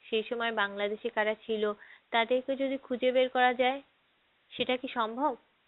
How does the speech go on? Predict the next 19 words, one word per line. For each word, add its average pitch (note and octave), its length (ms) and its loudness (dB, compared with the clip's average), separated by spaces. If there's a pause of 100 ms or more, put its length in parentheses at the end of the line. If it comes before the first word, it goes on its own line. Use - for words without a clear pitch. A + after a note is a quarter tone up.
প্রায় A#3+ 220 4
তেইশ A#3+ 380 -2
বছর B3 280 -2
আগের G3 280 0
ব্যাপার। F3 360 -6 (1080)
চেষ্টা C4 320 2
করে E4 240 0
দেখতে D#4 300 -2
তো E4 100 4
আপত্তি C4+ 500 2
নেই। F#3+ 180 -6 (960)
রিয়াজ A#3 280 0
উঠে G#3 220 -6
দাঁড়ালো। F#3 480 -2 (1200)
"যাই, G3+ 380 4 (280)
রাত G#3+ 260 6 (100)
হয়ে G3 160 2
যাচ্ছে।" F3+ 460 -6 (720)
"যাবে?" A3+ 380 4